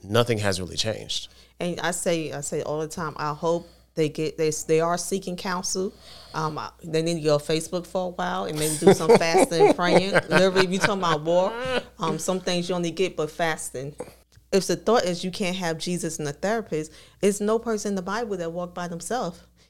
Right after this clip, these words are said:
Speaker 2: Even the Messiah himself said, "Come here, twelve. I need, come on, let me help you." He didn't need nobody for real. But even he showed example that you can't walk this walk alone.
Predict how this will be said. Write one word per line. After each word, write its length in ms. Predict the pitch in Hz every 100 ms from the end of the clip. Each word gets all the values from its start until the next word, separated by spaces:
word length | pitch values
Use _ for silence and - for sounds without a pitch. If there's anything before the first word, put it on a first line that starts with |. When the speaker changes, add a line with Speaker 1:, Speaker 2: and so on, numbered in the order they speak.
| -
Speaker 2:
Even 200 | 220 226
the 80 |
Messiah 480 | 190 180 - 196 196
himself 460 | 202 180 180 220 202
said, 160 | 175
"Come 140 | 165 240
here, 80 | 220
twelve. 440 | - 165 165 165 - - -
I 140 | 175
need, 260 | 180 165 -
come 160 | 214
on, 120 | 151 147
let 100 | 180
me 100 | 202
help 200 | 156 -
you." 80 | - -
He 200 | - 320
didn't 180 | 339 190
need 160 | 160
nobody 320 | 151 135 139 143
for 140 | -
real. 320 | 135 139 185 - _ _ - -
But 160 | 190 -
even 280 | 247 269 220
he 180 | 285 320
showed 200 | - 208
example 440 | 185 190 185 185 170
that 240 | 160 160
you 80 | 170
can't 360 | - 226 208 -
walk 400 | 170 208 208 -
this 240 | 175 170 -
walk 320 | 170 165 -
alone. 680 | 160 147 143 156 151 131 -